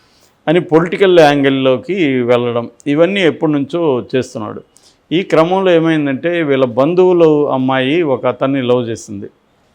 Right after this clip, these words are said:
లవ్ చేసినప్పుడు వాళ్ళు ఇతనికి చెప్పారు దాన్ని డీల్ చేయమని. ఇతను, ఆ, దాన్ని డీల్ చేసే క్రమంలో బలవంతంగా ఆ అబ్బాయిని ఇది చేసి ఈ అమ్మాయిని కిడ్నాప్ చేసి తీసుకొచ్చాడు. So, దాంతో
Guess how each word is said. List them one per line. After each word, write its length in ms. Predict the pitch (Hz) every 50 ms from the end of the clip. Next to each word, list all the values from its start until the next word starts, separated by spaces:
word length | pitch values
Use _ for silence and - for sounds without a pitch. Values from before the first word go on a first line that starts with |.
| _ _ _ _ _ _ _ _ _ - 135
లవ్ 280 | 127 135 139 156 156 156
చేసినప్పుడు 540 | 156 147 - - 139 139 131 120 160 170 185
వాళ్ళు 500 | 156 131 131 135 147 160 156 160 156 147
ఇతనికి 380 | 139 143 139 139 135 127 117
చెప్పారు 360 | 127 113 - 127 123 101 107 - _ -
దాన్ని 280 | 127 117 127 127 127 113
డీల్ 240 | 131 143 143 127 123
చేయమని. 280 | 120 113 107 98 104 104 _ _ _ _ _ _ _ _ _ _ _ -
ఇతను, 800 | 135 135 156 170 165 170 165 160 156 147 143 139 139 135 139 139 - _
ఆ, 720 | - 143 131 127 123 123 120 120 120 120 120 120 120 117 117 113 117 113 - -
దాన్ని 380 | 135 123 135 135 139 143 139
డీల్ 240 | 123 143 151 160 160
చేసే 220 | 160 156 107 147
క్రమంలో 720 | 135 - 143 135 131 135 147 175 196 185 170 143 139 117 95
బలవంతంగా 580 | 127 120 131 143 151 156 156 160 151 151 147 143
ఆ 80 | 135
అబ్బాయిని 680 | 131 127 127 131 139 139 135 135 131 123 120 117 113 - - _ _ -
ఇది 200 | 117 107 113 135
చేసి 240 | 131 131 - 214
ఈ 80 | 202 175
అమ్మాయిని 400 | 147 139 139 147 143 143 139 135
కిడ్నాప్ 460 | - 135 123 123 139 135 - 135 -
చేసి 140 | 127 135 135 - -
తీసుకొచ్చాడు. 580 | 135 131 - - 123 107 95 - 110 104 98 - _ _ _ _ _ _ _ _ _ _ _ _ - -
So, 60 | 175
దాంతో 540 | 175 147 127 143 147 165 180 160 175 190 180